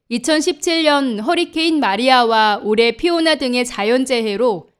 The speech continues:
나머지 십오 퍼센트조차 위협받으면서 식량 불안이 가중되고 있는 모습입니다.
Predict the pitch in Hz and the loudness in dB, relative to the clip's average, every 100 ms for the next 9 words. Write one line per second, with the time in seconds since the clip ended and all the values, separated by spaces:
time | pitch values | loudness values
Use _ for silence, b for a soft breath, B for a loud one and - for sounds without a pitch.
0 | _ 226 247 262 262 247 247 302 - 208 | _ 0 4 4 2 0 0 -2 -2 -6
1 | - 359 349 302 320 269 254 - 220 214 | 2 2 2 -4 -4 -6 -10 -4 -4 2
2 | 269 277 277 247 233 208 214 156 - _ | 2 2 -2 -2 -4 -4 -6 -8 -12 _
3 | _ _ - 349 330 339 330 277 247 262 | _ _ -4 0 4 2 2 0 4 4
4 | 269 262 240 - 214 311 302 294 277 240 | 4 0 -4 -4 -2 -2 0 -2 -2 -4
5 | 247 226 202 247 226 208 190 208 180 160 | -2 -2 -4 -4 -6 -6 -4 -4 -4 -10